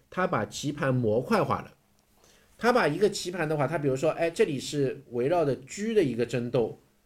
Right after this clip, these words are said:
啊，那边是围绕的王跟后之间的什么东西，那边又是马跟象之间的，他把这个模块化，那么他能够记住，一般也就是七，七个、八个、九个这样的啊，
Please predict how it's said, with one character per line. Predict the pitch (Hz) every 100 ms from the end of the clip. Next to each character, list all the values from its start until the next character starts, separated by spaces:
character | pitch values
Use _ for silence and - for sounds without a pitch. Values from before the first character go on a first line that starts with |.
| _
啊， | 113 104 131
那 |
边 | 190 190 185
是 | 180 156
围 | 123
绕 | 147 143
的 |
王 | 127 110 135
跟 | 175 175
后 | 180 240 160
之 | 143 120
间 | 127
的 | 117
什 | 107
么 | 101
东 | 98 98
西， | - - _ _
那 | 170
边 | 175 190
又 | 190
是 | 160
马 | 143 107 107
跟 | 113 160 165
象 | 240 185 110
之 | -
间 | 101 95
的， | 85 - _
他 | - 226
把 | 196 160
这 | 165
个 | 160
模 | 127 120
块 | 165 220 143
化， | 127 - - _
那 |
么 | 147
他 | 165
能 | 160 139
够 | 156
记 | 147 151
住， | 135 104 - 190
一 |
般 | 202 277
也 | 170
就 | 107 233
是 | 196 127 - - -
七， | - 170 160 - _ _
七 | - 175
个、 | 156 151
八 | 135 139
个、 | 135
九 | 135 101
个 | 104 110
这 | 117
样 | 92
的 | 85 - _ _ 104
啊， | 92 78